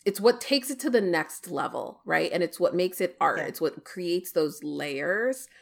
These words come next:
Speaker 1: that people
Speaker 2: Yeah.
Speaker 1: go, "Oh, it's not just a space opera, but it's got all these other themes and these emotions," and
Speaker 2: Mm-hmm.
Speaker 1: it's what people connect to. I just don't think you can get that with one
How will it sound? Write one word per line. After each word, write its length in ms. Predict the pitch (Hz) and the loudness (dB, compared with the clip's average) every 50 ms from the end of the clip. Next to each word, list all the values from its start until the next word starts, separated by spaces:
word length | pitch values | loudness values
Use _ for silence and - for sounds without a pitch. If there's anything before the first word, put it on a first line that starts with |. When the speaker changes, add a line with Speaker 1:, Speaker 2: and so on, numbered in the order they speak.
| - - - _ _ _ - | -20 -20 -20 _ _ _ -8
Speaker 1:
that 380 | 170 170 151 143 - - - _ - 190 | -2 0 2 2 0 -2 -6 _ -12 -6
people 260 | 160 185 - 156 147 | -4 -2 0 0 0
Speaker 2:
Yeah. 120 | 151 139 | 0 0
Speaker 1:
go, 40 | - - | -2 -2
"Oh, 240 | 165 214 220 180 147 | -4 0 2 2 2
it's 200 | - - - - | 2 0 -4 -8
not 240 | 139 135 147 160 | -6 -8 -8 -8
just 300 | - - 190 190 - - | -8 -8 -8 -8 -8 -8
a 60 | 226 214 | -8 -8
space 520 | - - - - 208 247 262 247 - - | -8 -8 -6 -4 -2 -2 -2 -2 -4 -6
opera, 300 | 156 143 143 - 127 - | -6 -8 -4 -4 -4 -4
but 140 | - - 135 | -4 -2 -4
it's 140 | 139 135 - | -4 -4 -4
got 180 | - 160 160 185 | 0 2 4 4
all 160 | 190 208 214 | 4 2 2
these 160 | 233 226 220 | -2 0 0
other 260 | 226 226 226 226 220 | 2 2 2 2 0
themes 560 | 220 220 262 269 262 240 196 175 160 151 151 | 0 -2 -4 -4 -2 0 0 0 0 0 -2
and 140 | 139 143 160 | -2 -2 -2
these 140 | 170 185 208 | -2 -4 -4
emotions," 600 | 226 233 240 240 240 240 - 208 180 170 160 147 | -2 0 0 0 0 0 -2 -6 -4 -4 -4 -2
and 160 | 156 151 160 | -2 -4 -4
Speaker 2:
Mm-hmm. 140 | 165 165 165 190 - | -4 -10 -12 -10 -4
Speaker 1:
it's 160 | - 175 - | -4 -2 0
what 200 | 185 190 - - | 2 2 2 2
people 260 | - 240 240 226 208 | 2 -2 0 2 0
connect 640 | - - - 185 165 147 151 185 190 - - - - | -2 -2 -4 -4 -2 2 2 0 0 0 -8 -16 -12
to. 240 | - - 110 - - | -10 -8 -8 -8 -6
I 120 | - 160 156 | -6 -6 -6
just 240 | - 165 185 _ - | -6 -10 -12 _ -4
don't 240 | 165 156 151 - | -2 -2 -2 -2
think 180 | - 160 - - | -4 -8 -8 -8
you 80 | 151 143 | -10 -10
can 160 | - 143 139 | -8 -8 -4
get 220 | - - - - | -4 -4 -4 -2
that 200 | 139 143 117 - | -2 -2 -2 -2
with 140 | - 135 - | -4 -8 -8
one 540 | 135 143 143 151 131 131 131 131 127 135 | -10 -10 -6 -4 -2 -2 -2 -4 -6 -8